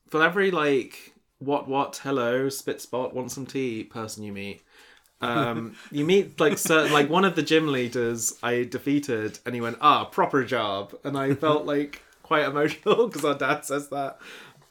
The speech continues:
Speaker 1: But yeah, and in terms of Pokemon, I think it's got a really good vari-, like, variety of Pokemon. You're always catching,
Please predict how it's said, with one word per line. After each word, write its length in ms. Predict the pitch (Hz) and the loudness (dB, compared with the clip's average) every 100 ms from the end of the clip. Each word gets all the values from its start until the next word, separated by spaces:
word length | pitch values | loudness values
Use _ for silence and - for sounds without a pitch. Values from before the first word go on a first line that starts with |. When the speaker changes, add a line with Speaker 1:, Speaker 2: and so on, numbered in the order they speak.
| _ _ - 131 | _ _ -14 2
Speaker 1:
But 180 | 196 202 | 4 6
yeah, 320 | 185 135 151 | 6 6 2
and 160 | 170 175 | -2 -2
in 80 | 170 | 0
terms 320 | 196 196 185 | 2 2 2
of 220 | 160 151 | 0 2
Pokemon, 380 | 165 170 156 120 | 2 4 2 0
I 100 | 123 | -2
think 180 | 135 131 | -2 -4
it's 100 | 117 | -2
got 120 | 113 | -2
a 60 | |
really 180 | 117 131 | 0 0
good 160 | 123 113 | 0 -2
vari-, 380 | 113 107 104 - | -2 0 0 -2
like, 200 | 104 104 | -4 -8
variety 520 | - 104 123 165 170 180 | -8 -4 -2 0 -2 -4
of 80 | |
Pokemon. 400 | 175 175 175 175 143 | -4 -6 -4 -6 -4
You're 80 | |
always 240 | 90 123 123 | -2 -2 -2
catching, 640 | 123 - - 117 117 110 | -6 -8 -8 -10 -10 -12